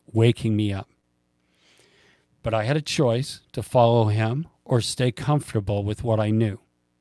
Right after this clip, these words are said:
But I chose to follow him.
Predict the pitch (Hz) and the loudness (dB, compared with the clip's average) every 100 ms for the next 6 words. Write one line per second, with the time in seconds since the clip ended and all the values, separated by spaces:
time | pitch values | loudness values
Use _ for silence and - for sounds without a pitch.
0 | _ _ _ _ _ _ _ _ _ _ | _ _ _ _ _ _ _ _ _ _
1 | _ _ 131 117 110 - - 120 104 - | _ _ -2 0 0 0 2 2 0 -10
2 | - 98 98 107 147 | -12 -12 -12 -14 -18